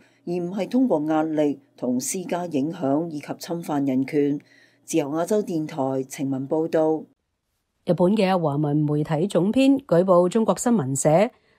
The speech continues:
Speaker 2: 借大外宣謀取私利，消息引發震盪，但迅速被輿論維穩。有資深嘅業內人士反映，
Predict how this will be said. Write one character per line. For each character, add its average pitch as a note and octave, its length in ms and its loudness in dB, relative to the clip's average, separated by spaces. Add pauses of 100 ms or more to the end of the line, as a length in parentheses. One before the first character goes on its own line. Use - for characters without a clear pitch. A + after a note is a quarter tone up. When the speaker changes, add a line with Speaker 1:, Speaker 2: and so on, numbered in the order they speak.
Speaker 2:
借 D4 240 8
大 A3+ 200 0
外 A3 340 2
宣 E4+ 220 0
謀 D3+ 260 2
取 D#3 180 -4
私 C4 220 0
利， F#3+ 340 2 (240)
消 - 160 -2
息 A#3 120 2
引 D#3+ 260 0
發 G3 160 2
震 G3 260 2
盪， F3+ 320 4 (340)
但 A#3 280 2
迅 C4+ 240 4
速 C4 140 0
被 F#3 220 4
輿 D3 160 -2
論 E3+ 220 2
維 C#3 180 -2
穩。 E3 360 2 (400)
有 E3+ 200 2
資 G#3 200 -4
深 G#3 200 -2
嘅 F3 160 2
業 E3+ 300 -2
內 D3+ 80 -2
人 C3+ 160 -4
士 E3+ 160 0
反 E3 300 -4
映， F#3+ 280 2